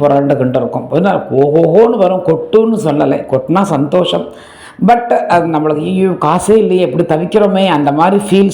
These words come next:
சத்தியமா இருக்காது. கிராஜுவலா நமக்கு ஓரளவுக்கு காசு பணம் கையில வந்துக்கிட்டே இருக்கும், கூடிக்கிட்டே இருக்கும். பத்து ரூபா இருந்ததுன்னா, அடுத்து இருபது, முப்பது ரூபா இருக்கும், அப்புறம் ஐம்பது ரூபா வரும், அப்புறம் நூறு ரூபா கையில இருக்க மாதிரியே இருக்கும் எப்பவுமே.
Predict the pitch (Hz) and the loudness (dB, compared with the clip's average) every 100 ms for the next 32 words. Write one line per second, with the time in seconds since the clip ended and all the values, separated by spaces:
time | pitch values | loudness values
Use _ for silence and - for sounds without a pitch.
0 | - 147 - 185 190 202 196 165 170 135 | -2 -6 0 2 2 2 0 0 0 0
1 | 127 156 156 170 185 190 190 160 180 220 | 0 2 2 4 4 4 2 2 2 2
2 | 220 175 160 156 - - - - - 196 | 0 0 0 -2 -4 -12 -20 -6 0 4
3 | 190 202 220 233 180 180 165 185 185 165 | 4 2 0 0 0 0 0 0 2 2
4 | 175 170 151 160 165 170 175 156 156 196 | 2 2 0 -2 0 2 2 0 0 2
5 | 214 196 180 185 156 143 143 156 196 175 | 2 0 2 2 0 -4 -2 0 2 0
6 | 156 165 180 160 175 160 160 156 139 151 | 0 2 2 0 2 2 4 2 2 2
7 | 160 143 139 139 180 156 156 160 160 139 | 2 0 -2 0 0 0 -2 0 0 -2
8 | 135 190 165 165 165 175 160 165 143 143 | 0 -2 -2 -2 0 0 2 0 0 0
9 | 147 156 170 147 127 135 139 139 | 2 2 0 -2 -4 -2 0 0